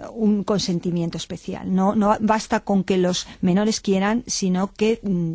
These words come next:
necesitan el consentimiento de sus, de sus padres. Eh, bueno,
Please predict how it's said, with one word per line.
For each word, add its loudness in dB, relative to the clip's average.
necesitan -4
el -4
consentimiento -2
de 0
sus, -6
de 0
sus -4
padres. -6
Eh, 2
bueno, 0